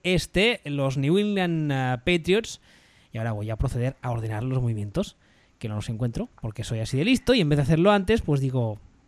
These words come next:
"Ah, aquí". Vale, vale. Uy, funciona y todo el Excel que monté. Qué cosas.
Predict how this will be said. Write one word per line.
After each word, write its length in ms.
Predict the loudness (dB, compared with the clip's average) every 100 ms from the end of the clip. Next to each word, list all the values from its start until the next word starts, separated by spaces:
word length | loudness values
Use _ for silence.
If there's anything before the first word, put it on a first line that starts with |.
| -14
"Ah, 480 | -12 -10 -12 -14 -16 -18 -18
aquí". 300 | -10 -8 -8 -16 -20 _ _ _ _ _ _ _ _ _ _ _
Vale, 300 | -14 -10 -8 -10 _ _ _ -8
vale. 240 | -8 -8 _ -2
Uy, 220 | 0 0
funciona 380 | 0 2 4 4
y 60 |
todo 300 | 6 8 8 6
el 80 |
Excel 240 | 4 2 0
que 80 | 2
monté. 380 | 2 2 2 0
Qué 100 | -2
cosas. 400 | 0 2 0 -2